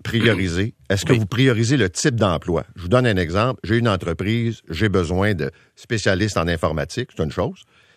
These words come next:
Speaker 1: mais j'ai un restaurant, puis je suis pas capable de trouver de la main-d'œuvre. Qui, qui passe avant ?
Speaker 2: Bon.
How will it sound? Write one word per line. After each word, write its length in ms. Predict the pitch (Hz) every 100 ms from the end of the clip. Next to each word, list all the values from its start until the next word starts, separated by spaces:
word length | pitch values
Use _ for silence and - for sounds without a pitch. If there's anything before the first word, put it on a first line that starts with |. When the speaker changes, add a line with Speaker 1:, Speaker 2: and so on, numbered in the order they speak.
| _ _ -
Speaker 1:
mais 100 | 107
j'ai 120 | 117
un 80 | 131
restaurant, 500 | 147 - 135 113 147
puis 100 | 196
je 40 | -
suis 40 |
pas 100 | -
capable 280 | 117 120 139
de 40 | 117
trouver 220 | 104 107
de 60 |
la 80 | 98
main-d'œuvre. 400 | 85 80 101 113
Qui, 100 | -
qui 120 | 139
passe 200 | - 98
avant ? 220 | 87 87 120 _ -
Speaker 2:
Bon. 140 | 80